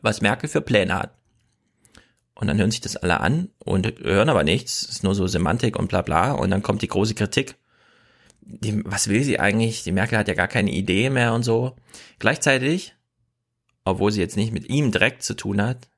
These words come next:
sitzt sie mit solchen Leuten in Hinterzimmern und sagt, „Scheiß auf die große Pläne, scheiß auf Wahlkampf. Ich will wissen, wie sah denn heute Morgen die Morgenlage aus? Was stand denn heute Morgen in der Zeitung,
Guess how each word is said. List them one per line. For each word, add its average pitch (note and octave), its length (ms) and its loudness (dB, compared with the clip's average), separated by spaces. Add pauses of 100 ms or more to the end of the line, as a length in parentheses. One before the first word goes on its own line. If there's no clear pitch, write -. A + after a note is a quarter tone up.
sitzt - 280 -6
sie A2+ 80 0
mit G#2+ 160 0
solchen A#2+ 260 2
Leuten G#2 400 2
in G2+ 100 0
Hinterzimmern C3+ 760 -2 (840)
und G#2+ 160 -2
sagt, G#2 460 0 (840)
„Scheiß - 420 2
auf A#2+ 120 0
die G#2 100 -4
große F#2+ 360 -4
Pläne, E2 580 -2
scheiß - 460 -2
auf B2 180 -2
Wahlkampf. F2 540 -2
Ich B2 180 -6
will B2 140 0
wissen, B2 460 -2 (200)
wie A2+ 140 0
sah A2+ 300 2
denn A2+ 440 -2
heute A2 220 0
Morgen F#3 400 2
die D3 120 -2
Morgenlage C3 640 0
aus? D2 180 0
Was B2 140 0
stand D3+ 180 -2
denn C3+ 160 -2
heute C3+ 220 0
Morgen D#3 400 2
in C3+ 80 -2
der B2 140 0
Zeitung, C#3+ 540 -4